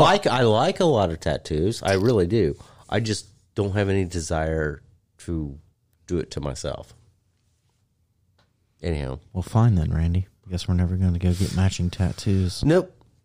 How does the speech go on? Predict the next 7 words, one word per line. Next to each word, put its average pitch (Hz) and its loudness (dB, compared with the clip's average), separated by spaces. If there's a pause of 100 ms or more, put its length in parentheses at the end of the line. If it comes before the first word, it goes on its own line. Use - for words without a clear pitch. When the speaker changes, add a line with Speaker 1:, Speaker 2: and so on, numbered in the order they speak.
(640)
Speaker 1:
Probably 120 2
not. 95 -4 (220)
Speaker 2:
What - -18
the - 0
hell, - -4
man? 123 0 (840)
Speaker 1:
<laughs> 117 2